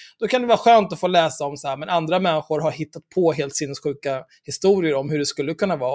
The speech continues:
Och gud, vilken tur att det inte är så. Eller så får man bli lite förbannad så här, åh gud, vilken jävla idiot, fuck honom. Eh, och så här, jag skulle vara helt okej med att den typen av outlet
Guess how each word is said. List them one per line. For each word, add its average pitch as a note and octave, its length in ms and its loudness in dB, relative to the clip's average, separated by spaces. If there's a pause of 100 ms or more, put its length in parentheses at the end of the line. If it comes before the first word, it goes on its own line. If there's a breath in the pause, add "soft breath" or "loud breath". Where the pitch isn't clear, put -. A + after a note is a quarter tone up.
Och C#3 120 -10
gud, F#3+ 140 2
vilken C#3+ 200 -8
tur C#3+ 220 -4
att C#3 80 -6
det C#3+ 60 -8
inte C3+ 200 -8
är C3+ 80 -6
så. C#3 260 -6
Eller F3 200 0
så G#3+ 120 -6
får A3+ 100 -8
man A#3+ 120 -2
bli A3+ 120 2
lite F#3+ 200 0
förbannad G#3 460 0
så - 60 -8
här, E3+ 140 0
åh F3 100 -2
gud, D4 140 2
vilken G3 220 -2
jävla G#3 260 6
idiot, G3 400 -2
fuck C#4 180 2
honom. A#3+ 360 6 (800 soft breath)
Eh, D3+ 180 2
och F3 80 -2
så G#3 80 2
här, F3 80 4
jag A#3 100 6
skulle C#4 180 -2
vara B3+ 120 0
helt C4+ 460 0
okej G3+ 360 2
med D#3+ 240 -4
att C#3+ 160 -2
den D#3 180 0
typen D3+ 280 -8
av E3 260 2
outlet D3+ 440 -4